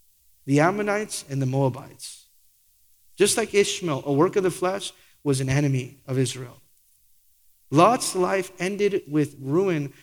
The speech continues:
from the past to the present, even to the future, that the Moabites and the Ammonites, all because of his love for the world, all because of his love for compromise. Always now then, his entire future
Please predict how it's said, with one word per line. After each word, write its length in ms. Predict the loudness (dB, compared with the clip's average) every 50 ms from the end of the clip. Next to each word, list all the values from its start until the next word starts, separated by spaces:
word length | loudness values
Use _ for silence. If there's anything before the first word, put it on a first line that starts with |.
| _ -10
from 200 | -4 -2 0 0
the 80 | -2
past 640 | -4 -6 0 0 2 2 0 -2 -8 -10 -10 -10 -12 -14 _ _ _ _ _
to 80 | -16 -10
the 100 | -8 -8
present, 560 | -8 -6 -2 0 0 0 0 -2 -6 -6 -6
even 260 | -6 -6 -4 -4 -6 -6
to 100 | -6 -8
the 100 | -8 -8
future, 560 | -8 -10 -12 -10 -10 -10 -10 -6 -4 -4 -4 -4 -8 -20 -20 _ -14
that 80 | -10 -8
the 80 | -6
Moabites 640 | -2 0 2 4 4 2 2 2 0 0 0 -2 -4
and 160 | -8 -6 -4
the 80 | -4 -2
Ammonites, 520 | -2 -2 -2 -2 -2 -2 -2 -4 -6 -10 -16 -18 -20 -20 _ _
all 380 | 2 4 4 6 4 2 0 -4
because 800 | -6 -8 -8 -8 -6 -2 -2 0 0 0 -2 -2 -6 -10 -12 -16 _ _ _ _ _ _ _ _ -2
of 140 | -2 -2
his 260 | -2 -4 -6 -6 -4 -2
love 460 | -2 0 0 0 0 -2 -4 -8 -18 -20 _ _ _
for 180 | -12 -4 -4 -2
the 80 | -2
world, 500 | -2 -2 2 2 2 2 2 -2 -8 -14 -12 -8
all 220 | -4 -2 0 -2
because 400 | -2 -4 -8 -12 -8 -6 -6 -6
of 80 | -4 -6
his 180 | -6 -8 -6 -4
love 200 | -2 -2 -2 -4
for 160 | -6 -12 -12
compromise. 720 | -12 -8 -6 -4 -4 -4 -4 -8 -8 -6 -8 -8 -10 -14 _ _ _ _ _ _ _ _
Always 520 | 2 4 6 6 4 2 -2 -6 -8 -10 -12 -12
now 320 | -4 0 2 2 2 2
then, 320 | 0 -2 -2 -2 -2 -4 -6 -12 -20 _ _
his 200 | -4 -4 -4 -2
entire 440 | -2 -6 -6 -8 -6 -2 -2 -2 -2
future 580 | -2 -4 -6 -2 -2 -2 -2 -2 -6 -6 -6